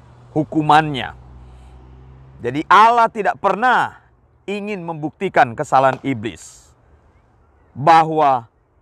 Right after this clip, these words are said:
bukan pembuktian yang Allah buat supaya manusia bisa mengalahkan iblis. Teori corpus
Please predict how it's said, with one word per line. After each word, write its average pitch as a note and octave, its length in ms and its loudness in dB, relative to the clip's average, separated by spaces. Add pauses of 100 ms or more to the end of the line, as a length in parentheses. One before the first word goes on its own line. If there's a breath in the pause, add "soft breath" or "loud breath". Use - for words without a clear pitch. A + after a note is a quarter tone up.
(380)
bukan G3+ 720 -2
pembuktian F3 680 -4
yang D#3 180 -8
Allah D3 240 2
buat D3+ 320 -2 (960)
supaya E3 480 2
manusia D#3 560 -4
bisa C#3+ 240 -6
mengalahkan B2+ 640 -4
iblis. B2 320 -10
Teori G3 320 -4
corpus F3 520 -4